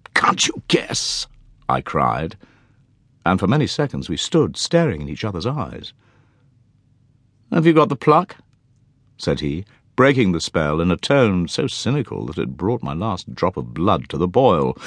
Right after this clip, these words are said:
"You shall see," said I, as I stepped back and whipped the pistol from my overcoat pocket. "Now, will you let me pass,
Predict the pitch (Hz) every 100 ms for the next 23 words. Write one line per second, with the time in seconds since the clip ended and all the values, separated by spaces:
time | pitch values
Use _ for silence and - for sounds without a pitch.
0 | - - - 226 208 165 - 208 165 64
1 | - _ _ _ - 85 87 73 71 -
2 | - - - 117 - 135 - - 110 76
3 | - 85 80 - - - - - 170 -
4 | 71 71 - 95 95 - 127 95 104 92
5 | - 120 - - - 156 151 92 - -
6 | - 131 147 156 151 139 143 139 175 -